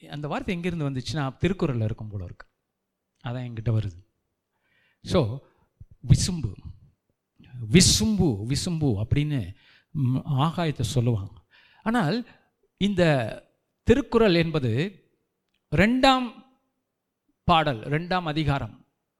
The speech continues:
வான்புகழ். என்ன, எது புகழ்? வான்புகழ். இந்த வான்புகழ்ல கடைசி, ஆ, செய்யுள் இப்ப பார்க்க போறோம்,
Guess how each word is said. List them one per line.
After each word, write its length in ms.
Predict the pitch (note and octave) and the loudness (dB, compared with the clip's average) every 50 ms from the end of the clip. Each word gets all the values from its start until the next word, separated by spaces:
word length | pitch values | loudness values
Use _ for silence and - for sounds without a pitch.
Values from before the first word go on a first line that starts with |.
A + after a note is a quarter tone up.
| _ _ _ _ _ - C3 | _ _ _ _ _ -2 4
வான்புகழ். 760 | D#3+ F#3 G#3 A#3+ A#3+ A3 F3 G3+ F#3 D3+ - A#2+ - - - | 6 6 6 6 4 0 0 0 2 2 0 -2 -2 -10 -10
என்ன, 320 | - D3 D#3+ F#3 G3 F#3 | -8 -6 -4 -4 -4 -4
எது 160 | E3 E3 E3+ | -4 -6 -8
புகழ்? 440 | E3 - D#3 D#3 F#3+ A#3 B3+ - _ _ _ _ _ _ _ _ _ _ _ _ _ _ _ _ _ - D#3+ C3 | -8 -8 -6 -2 -2 -2 -4 -6 _ _ _ _ _ _ _ _ _ _ _ _ _ _ _ _ _ -20 -14 -8
வான்புகழ். 680 | B2 C3+ D3 D#3 D#3+ D#3 - - C3+ A2 A2+ G2 G2+ - _ _ _ _ _ _ _ _ _ - - _ _ _ _ - | -6 -4 -4 -4 -6 -10 -12 -12 -10 -8 -8 -10 -10 -14 _ _ _ _ _ _ _ _ _ -20 -20 _ _ _ _ -8
இந்த 220 | F3+ F3 E3+ F3 | -8 -4 -4 -4
வான்புகழ்ல 960 | D#3+ F#3 G#3+ C#4 D#4 E4+ C4+ - C4 B3 A3+ A#3 A#3 A3+ A3+ A3+ A#3 A3+ - | 0 4 4 4 4 2 -2 -2 -2 2 2 4 4 4 2 0 -4 -4 -2
கடைசி, 760 | - F#3 G3+ A#3 A#3 - - - A#3+ E3+ A2 - - _ _ _ _ _ _ _ _ _ _ _ _ _ _ _ _ _ _ _ _ _ _ _ - | -2 0 2 2 2 0 0 0 0 -2 -2 -6 -14 _ _ _ _ _ _ _ _ _ _ _ _ _ _ _ _ _ _ _ _ _ _ _ -4
ஆ, 300 | D3 D3 D#3 D3+ D3+ D3 B2 A#2 - _ _ _ _ _ _ _ _ _ _ - | -2 0 2 2 0 0 -4 -8 -20 _ _ _ _ _ _ _ _ _ _ -16
செய்யுள் 460 | - - - F#3 F#3 F#3+ A3 G#3+ F#3+ | -12 -4 0 0 2 4 4 2 2
இப்ப 140 | E3+ C3+ C3+ | 0 -2 -4
பார்க்க 400 | - C3+ C3+ C#3+ C#3+ C3+ A2+ G#2+ | 0 0 -2 -2 -2 -6 -8 -8
போறோம், 180 | - - _ | -10 -10 _